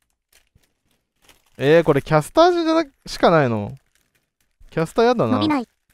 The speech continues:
Speaker 1: 伸びない。
Speaker 2: 間違いなく滑る。
Speaker 1: <laughs>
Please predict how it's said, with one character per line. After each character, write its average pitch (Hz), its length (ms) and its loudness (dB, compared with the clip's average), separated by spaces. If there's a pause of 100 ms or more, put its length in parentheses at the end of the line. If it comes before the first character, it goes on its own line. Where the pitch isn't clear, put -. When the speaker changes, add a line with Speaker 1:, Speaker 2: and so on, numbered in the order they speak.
(460)
Speaker 1:
伸 147 100 0
び 151 140 0
な 104 180 -2
い。 113 100 -14 (840)
Speaker 2:
間 320 300 -4
違 359 40 -2
い - 20 -2
な 285 100 -2
く - 100 -14
滑 233 180 -8
る。 214 120 -12
Speaker 1:
<laughs> - 60 -12